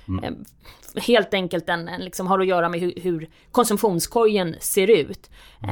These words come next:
Speaker 1: Mm.
Speaker 2: men jag tycker egentligen att höstsiffrorna är mer intressanta.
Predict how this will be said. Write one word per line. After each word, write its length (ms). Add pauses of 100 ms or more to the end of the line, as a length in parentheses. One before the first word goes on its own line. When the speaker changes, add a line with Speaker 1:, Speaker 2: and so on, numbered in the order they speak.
Speaker 1:
Mm. 180
Speaker 2:
men 180
jag 140
tycker 220
egentligen 460
att 300
höstsiffrorna 720
är 40
mer 340
intressanta. 880